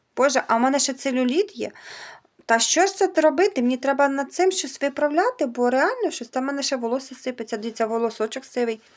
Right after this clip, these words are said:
Мені потрібно над цим зациклюватися? Чи мені потрібно зациклюватися те, що в мене тут, отут і в серці, що в мене всередині? Я, оця моя вся зовнішність,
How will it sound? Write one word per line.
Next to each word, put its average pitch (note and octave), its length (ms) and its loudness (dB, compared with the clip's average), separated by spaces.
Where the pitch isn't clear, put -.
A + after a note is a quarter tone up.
Мені B3 240 6
потрібно D4 380 4
над C#4+ 200 2
цим F4 180 6
зациклюватися? C4+ 720 -2
Чи - 140 -2
мені A#3 180 2
потрібно B3 400 2
зациклюватися A#3 540 0
те, B3 240 4
що C4 140 -2
в A3+ 40 0
мене A3 320 4
тут, A3 380 -4
отут A#3 640 2
і G#3+ 80 0
в A3 40 -6
серці, - 560 0
що - 200 -4
в - 20 2
мене A3+ 160 4
всередині? G#3 560 -4
Я, F4+ 380 4
оця C#4 320 4
моя D4+ 280 6
вся C#4+ 240 4
зовнішність, D4 880 4